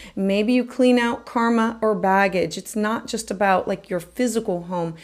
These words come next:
It's about what does your home represent? Because the change is not gonna be just with your home. The change is gonna be through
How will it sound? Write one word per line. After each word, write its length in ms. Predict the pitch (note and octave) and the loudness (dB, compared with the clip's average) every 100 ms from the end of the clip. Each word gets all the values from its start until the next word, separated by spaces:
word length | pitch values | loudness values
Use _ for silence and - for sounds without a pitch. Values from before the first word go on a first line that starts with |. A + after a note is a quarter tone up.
| - - | -20 -4
It's 160 | A3 A3 | -2 0
about 340 | G3+ G3+ - | 0 0 0
what 340 | F#3 F#3+ G#3 - | 0 0 0 2
does 220 | B3 B3 | 0 2
your 140 | C4 | -2
home 640 | C4 - A3+ G3 F#3 F#3+ G3 - | -2 -6 -2 0 0 -4 -8 -8
represent? 920 | F3 E3 E3 F3 E3 E3+ - - - - _ - - - - - | -6 -4 -4 -6 -4 -6 -6 -10 -14 -16 _ -18 -18 -18 -14 -12
Because 320 | G#3+ G#3+ G#3 | -4 -4 -4
the 140 | G3 | -8
change 520 | - - A3+ A3 G#3 | -8 -2 0 0 0
is 140 | G3+ E3+ | -4 -2
not 220 | F#3+ - | -4 -4
gonna 180 | G#3 G3 | -4 -4
be 180 | F#3 F3 | -4 -6
just 280 | F#3 F3 F3+ | -8 -8 -10
with 180 | F3 | -8
your 100 | E3+ | -10
home. 520 | E3+ - G3+ F#3 F3+ E3 - - - | -10 -4 0 0 -2 -8 -18 -14 -10
The 80 | G3+ | -8
change 420 | - A3 G#3+ G3+ | -4 -2 -2 -4
is 120 | F#3+ | -6
gonna 200 | G3+ F#3+ | -4 -4
be 140 | F#3 | -4
through 340 | E3+ - F3 | -6 -4 -4